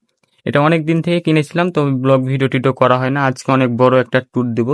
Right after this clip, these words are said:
সেই কারণে গা এই সব জিনিসপত্রগুলা, আহ, সব অ্যারেঞ্জ ম্যারেজ করছি, ঠিক আছে? তো এই জিনিসগুলাই মূলত আমার। তো আপনারা সকলে ব্লগটি দেখবেন, ব্লগটি দেখার আমন্ত্রণ রইল। আমার নাসির টেন টু পেজে কিন্তু আপলোড করা হবে, ঠিক আছে?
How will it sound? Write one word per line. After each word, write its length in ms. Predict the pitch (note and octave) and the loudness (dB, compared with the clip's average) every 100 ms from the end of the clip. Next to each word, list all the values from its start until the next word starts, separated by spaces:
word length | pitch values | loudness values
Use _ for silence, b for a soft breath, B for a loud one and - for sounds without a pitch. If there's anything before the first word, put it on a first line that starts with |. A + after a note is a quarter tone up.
| G3+ | -6
সেই 240 | - A#2+ | -6 -6
কারণে 360 | A#2+ B2+ B2 B2 C#3+ | -2 0 0 0 0
গা 140 | F3 C3+ | 0 2
এই 160 | A#2+ A#2 A#2 | 2 0 0
সব 200 | - A#2+ A#2 | -2 -2 0
জিনিসপত্রগুলা, 760 | A#2+ A#2 - A#2 A2+ A2 A2 | 2 0 -2 -4 -2 0 -2
আহ, 760 | A2+ - - - - - A2+ G#2+ G#2 | -4 -12 -20 -20 -12 -4 0 0 -4
সব 220 | - G#2+ G2 | -2 -4 0
অ্যারেঞ্জ 280 | A2 A2+ A2+ | 0 2 2
ম্যারেজ 260 | G#2+ G#2 - | 0 -2 -6
করছি, 340 | G#2 G#2 - A2+ | -8 -8 -12 -14
ঠিক 160 | - C3+ | -10 -6
আছে? 240 | D3 - A#2 b b b _ | -6 -4 -4 b b b _
তো 20 | - | -4
এই 80 | A#2+ | -2
জিনিসগুলাই 560 | B2 C3+ B2 C3 C3+ | 0 0 -2 -4 -2
মূলত 300 | C3 C3 B2 B2 A#2+ | 0 0 0 0 0
আমার। 180 | A#2+ D#3 _ _ _ _ _ _ _ | 0 -4 _ _ _ _ _ _ _
তো 40 | - | -2
আপনারা 300 | A#2+ A#2+ B2+ B2+ | -2 0 0 0
সকলে 340 | C#3 B2+ C3 B2 | 0 0 0 0
ব্লগটি 300 | A#2 B2+ - | 0 0 -2
দেখবেন, 320 | B2 B2 A#2 C3+ | -2 -2 -2 -4
ব্লগটি 320 | B2+ A#2 - A#2 | -2 -2 -2 -2
দেখার 280 | A#2 A#2 | 0 0
আমন্ত্রণ 440 | A2+ A2+ A2+ A2+ A#2 | 0 0 0 0 0
রইল। 200 | A#2 A#2 B2+ | 2 2 0
আমার 240 | C#3 A#2 A2+ | 0 0 0
নাসির 400 | A2 A2+ - C3+ | 0 -2 -4 -6
টেন 160 | - B2 A#2+ | -2 -4 -2
টু 80 | A#2+ | -6
পেজে 300 | - A#2+ A#2 | -2 -2 -2
কিন্তু 260 | C3 A#2+ A#2+ A#2+ | -4 -6 -6 -6
আপলোড 380 | A2+ - A2+ A2 | -8 -4 -6 -4
করা 200 | - G2+ | -4 -4
হবে, 220 | G#2 G2 G2 | -4 -4 -6
ঠিক 160 | - B2+ | -8 -6
আছে? 220 | C#3+ - | -4 -4